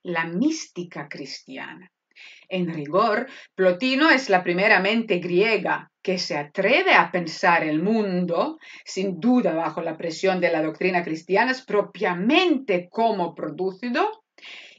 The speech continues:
y no simplemente fabricado, ordenado. El mundo tiene un ser recibido, es producto de la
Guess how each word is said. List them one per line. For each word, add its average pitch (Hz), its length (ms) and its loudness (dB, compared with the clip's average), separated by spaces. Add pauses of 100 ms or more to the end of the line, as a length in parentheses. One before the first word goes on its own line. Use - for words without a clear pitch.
(140)
y 226 220 -2
no 233 720 8
simplemente 202 1040 2
fabricado, 175 1160 -2 (220)
ordenado. 151 880 -4 (840)
El 180 240 2
mundo 220 640 2 (320)
tiene 202 800 4 (280)
un 170 400 -2
ser 262 680 0
recibido, 190 1300 -4 (420)
es 180 320 -8
producto 170 640 -6
de 156 160 -4
la 160 320 -2